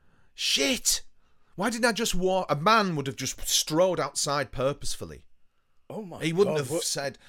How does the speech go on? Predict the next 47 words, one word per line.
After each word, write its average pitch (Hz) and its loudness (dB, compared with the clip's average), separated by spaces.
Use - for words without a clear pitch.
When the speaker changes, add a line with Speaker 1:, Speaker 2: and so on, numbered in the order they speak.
Speaker 1:
but 170 -6
we 190 -6
feel 202 0
because 135 -8
we're 139 -4
pol-, 131 -6
well, 110 -6
I 131 -4
do 95 -8
anyway, 110 -6
'cause - -10
I'm 98 -8
polite. 120 -8
Uh, 123 -10
it's 113 -12
like, 110 -8
I, 113 -10
I'll 120 -8
have 123 -8
to - -20
tell 131 -2
you, 127 -4
I'm 127 -4
gonna 120 -2
leave 113 -6
you 120 -10
to - -10
get 117 -2
on 104 -4
with 95 -10
this - -8
thing 110 -8
I'm 98 -8
paying 104 -6
you 110 -10
for. 82 -12
Speaker 2:
Why 190 4
would 214 -4
the 190 -6
man 190 -4
want 175 0
you 175 -8
to - -12
stay 160 -2
and 147 -6
watch 196 -6
him? 107 -16